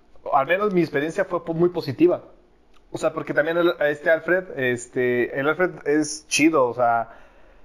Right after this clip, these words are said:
comprábamos las cosas y yo compraba mis cosas y él las suyas. Y este, y, o sea, había cierta comunión en cosas, por ejemplo, de pagar la renta, por supuesto,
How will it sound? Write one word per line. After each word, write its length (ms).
comprábamos 840
las 200
cosas 440
y 140
yo 140
compraba 400
mis 180
cosas 400
y 40
él 120
las 240
suyas. 560
Y 340
este, 840
y, 840
o 80
sea, 320
había 600
cierta 460
comunión 720
en 220
cosas, 520
por 140
ejemplo, 260
de 100
pagar 480
la 160
renta, 440
por 120
supuesto, 640